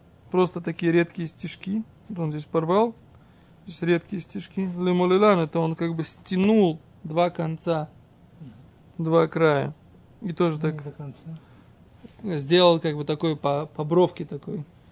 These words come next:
Speaker 1: Прошёлся, но не через край, а вот,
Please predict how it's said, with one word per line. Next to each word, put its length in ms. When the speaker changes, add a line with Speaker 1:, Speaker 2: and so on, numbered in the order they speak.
Speaker 1:
Прошёлся, 500
но 160
не 240
через 340
край, 480
а 680
вот, 220